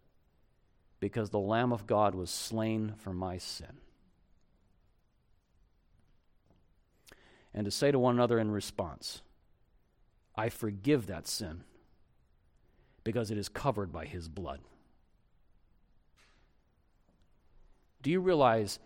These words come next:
how much drama that eliminates? I watch Christians fight for days, weeks, years, go to their grave fighting. I mean,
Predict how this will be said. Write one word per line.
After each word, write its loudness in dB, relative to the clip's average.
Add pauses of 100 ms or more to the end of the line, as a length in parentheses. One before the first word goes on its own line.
(140)
how 2
much 4 (180)
drama 0 (420)
that -4
eliminates? -8 (2500)
I 10
watch 6
Christians -2
fight 2 (1300)
for -4
days, 6
weeks, 2
years, 2 (880)
go 6
to 6
their 6
grave 4 (280)
fighting. -6 (2500)
I -8
mean, -2